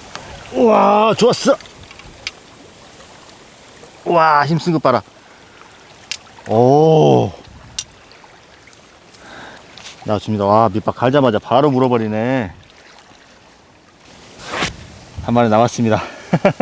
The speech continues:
<laughs> 월척입니다. 오, 좋아. 좋았어. 사이즈는 월척이고요. 삼십일이 조금 안 되네요.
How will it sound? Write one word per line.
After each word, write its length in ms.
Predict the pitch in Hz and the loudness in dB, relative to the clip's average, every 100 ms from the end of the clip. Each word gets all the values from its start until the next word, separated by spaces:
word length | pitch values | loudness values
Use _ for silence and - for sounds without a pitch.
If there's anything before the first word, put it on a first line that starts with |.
| 175 | -2
<laughs> 720 | 190 - 180 - - 247 202 | 0 -2 -4 -6 -10 -16 -4
월척입니다. 540 | 120 127 156 139 117 | -2 2 2 2 2
오, 280 | 107 143 226 | 2 2 2
좋아. 680 | - 156 226 220 135 104 87 - - - - - - - - - - - | 0 0 2 2 2 0 -6 -16 -20 -20 -20 -20 -20 -20 -20 -20 -20 -14
좋았어. 420 | 120 120 - 113 98 87 - - - - - - - - - - - - - - - - - _ _ _ _ _ _ _ - - - - _ _ _ | -10 -10 -10 -12 -12 -14 -20 -20 -20 -20 -20 -20 -20 -20 -20 -20 -20 -20 -20 -20 -20 -20 -20 _ _ _ _ _ _ _ -20 -20 -20 -20 _ _ _
사이즈는 680 | - 117 117 120 185 226 277 _ _ _ _ _ _ _ _ _ _ _ _ _ _ _ _ _ | -10 -8 -6 -6 -6 -8 -10 _ _ _ _ _ _ _ _ _ _ _ _ _ _ _ _ _
월척이고요. 680 | - 113 143 123 110 131 92 _ _ _ _ - _ _ | -8 -4 -2 -2 -2 -4 -6 _ _ _ _ -20 _ _
삼십일이 640 | _ - 160 151 127 117 120 | _ -14 -12 -10 -6 -6 -6
조금 240 | 165 160 | -6 -4
안 100 | 98 | -4
되네요. 320 | 98 101 90 | -4 -6 -6